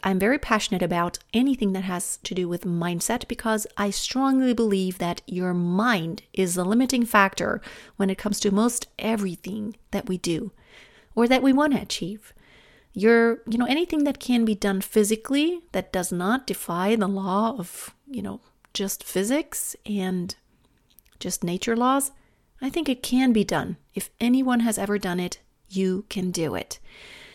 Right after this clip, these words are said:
Now, today I want to talk about learning. I'm a lifelong learner. I'm a passionate learner. I love learning. And I strongly believe that if there's something you want to achieve,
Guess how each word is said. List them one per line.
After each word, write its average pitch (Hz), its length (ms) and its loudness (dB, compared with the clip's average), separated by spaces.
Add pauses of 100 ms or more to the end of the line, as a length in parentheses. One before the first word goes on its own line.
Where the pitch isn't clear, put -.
(180)
Now, 208 80 0
today 254 340 4
I 359 60 8
want 285 160 4
to 247 40 4
talk 226 300 0
about 196 520 2 (520)
learning. 190 840 4 (440)
I'm 240 200 4
a 247 60 4
lifelong 220 960 2
learner. 190 540 -2 (160)
I'm 180 160 -4
a 160 160 -10
passionate 247 640 -2
learner. 208 420 2 (280)
I 190 100 -2
love 233 400 4
learning. 233 520 4 (440)
And 226 260 4 (140)
I 262 200 4
strongly 339 540 2
believe 226 440 4
that 185 260 -2
if - 160 -2
there's 269 200 4
something 294 360 2
you 233 80 4
want 214 140 2
to 165 60 -4
achieve, 226 560 2